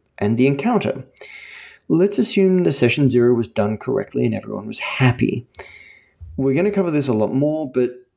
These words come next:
let's just say that consent tools, safety tools, session zeros, these are all really important, and if you're not doing it at your table, just think about it. I mean, look, here's the thing. If you all know each other really well,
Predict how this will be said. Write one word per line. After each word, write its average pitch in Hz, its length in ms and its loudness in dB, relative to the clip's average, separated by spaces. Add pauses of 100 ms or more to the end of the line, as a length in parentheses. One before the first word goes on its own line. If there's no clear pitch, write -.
(120)
let's 214 360 -2
just 220 180 -2
say 170 260 -4
that 143 480 0
consent 139 520 -4
tools, 143 760 0 (320)
safety 143 400 2
tools, 117 580 2 (120)
session 139 360 0
zeros, 113 540 0 (420)
these 160 220 0
are 170 100 2
all 131 160 2
really 131 380 2
important, 120 600 -2 (120)
and 104 100 -8
if - 120 -10
you're 127 100 2
not 190 320 2
doing 202 220 4
it 185 80 2
at 185 80 2
your 170 120 -2
table, 160 540 -2 (680)
just 233 200 0
think 101 200 -2
about - 260 0
it. - 140 -4
I 147 80 -2
mean, 190 160 4
look, 196 160 0
here's 190 260 0
the 139 80 -4
thing. 113 260 -8
If 151 140 -2
you 208 80 0
all 196 140 2
know 123 260 4
each 123 140 -2
other 123 160 -4
really 104 440 0
well, 101 440 2